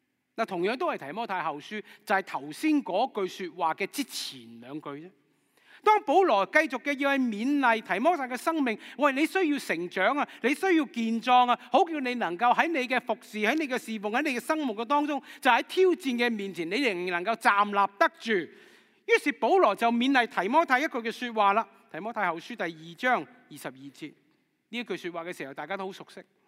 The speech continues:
你應當逃避年輕人嘅私欲，要和那些以清潔嘅心求告主名嘅人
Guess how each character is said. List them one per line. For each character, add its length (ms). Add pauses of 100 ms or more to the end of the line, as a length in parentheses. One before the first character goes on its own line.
(840)
你 180
應 380
當 260
逃 240
避 220
年 160
輕 240
人 200
嘅 120
私 180
欲， 160 (880)
要 180
和 240
那 200
些 180
以 160
清 240
潔 100
嘅 140
心 320 (720)
求 240
告 220
主 160
名 280
嘅 160
人 320